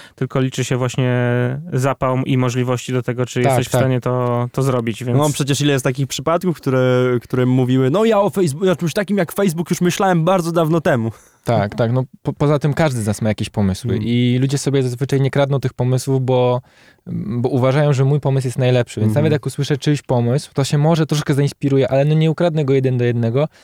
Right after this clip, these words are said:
Speaker 2: I tak samo jak chodzimy do, do korporacji i: „No, ja tam się boję z inwestorem porozmawiać, bo oni zaraz mają dużo pieniędzy, wydrukują zespół i to zrobią”. Oni w tych korporacjach też mają setki pomysłów, które czekają w tak zwanym
Speaker 3: <laughs>
Speaker 2: pipeline'ie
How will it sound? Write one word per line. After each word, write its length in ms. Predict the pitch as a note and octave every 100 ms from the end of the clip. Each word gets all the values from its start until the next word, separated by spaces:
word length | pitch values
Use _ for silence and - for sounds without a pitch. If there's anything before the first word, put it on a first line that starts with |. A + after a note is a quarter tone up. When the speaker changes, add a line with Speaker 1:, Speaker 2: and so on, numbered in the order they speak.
| -
Speaker 2:
I 60 | -
tak 140 | D3
samo 180 | - D#3
jak 100 | D3+
chodzimy 360 | - D3 C#3+ D#3
do, 440 | C3+ C#3 C#3 C#3 C#3
do 100 | B2
korporacji 720 | - C3+ D#3 C3 - A2+ -
i: 80 | A#2 - -
„No, 180 | E3 G3
ja 60 | E3
tam 140 | C#3+
się 120 | -
boję 260 | C#3+ D#3+ D3
z 60 |
inwestorem 460 | C3+ B2+ B2+ D3+ C#3+
porozmawiać, 520 | C3 B2+ C3+ D3+ D3
bo 380 | B2 B2 B2+ B2+
oni 200 | B2 B2
zaraz 260 | A#2+ A#2 C3
mają 140 | C3
dużo 180 | B2 B2
pieniędzy, 440 | - B2+ D3 C#3
wydrukują 480 | C3 B2+ B2 B2+ B2+
zespół 320 | A#2+ C3+ C#3
i 40 | B2+
to 100 | B2+
zrobią”. 320 | B2 A2+ A2 - - -
Oni 180 | D#3
w 40 | F3
tych 120 | E3+
korporacjach 440 | - D3+ D#3 E3
też 160 | D#3 E3
mają 160 | C3+ C3
setki 320 | - B2+ B2+
pomysłów, 440 | B2 A#2+ A2+ C3+
które 200 | - C3
czekają 320 | B2 - C#3 C3+
w 40 |
tak 160 | E3 B2+
zwanym 300 | C3+ C#3 C#3
Speaker 3:
<laughs> 40 |
Speaker 2:
pipeline'ie 600 | C#3+ B2+ C#3 B2 B2 D3